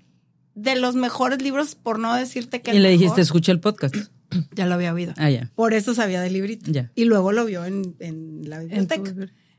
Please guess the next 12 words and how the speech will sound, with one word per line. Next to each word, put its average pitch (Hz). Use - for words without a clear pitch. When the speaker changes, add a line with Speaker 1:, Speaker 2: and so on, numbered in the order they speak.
Speaker 1:
Entonces 220
me 226
dice, 208
"Pero 269
sí, 330
sí, 415
me 453
lo 403
recomiendas". 330
Y 247
yo, 226
"Híjole". 185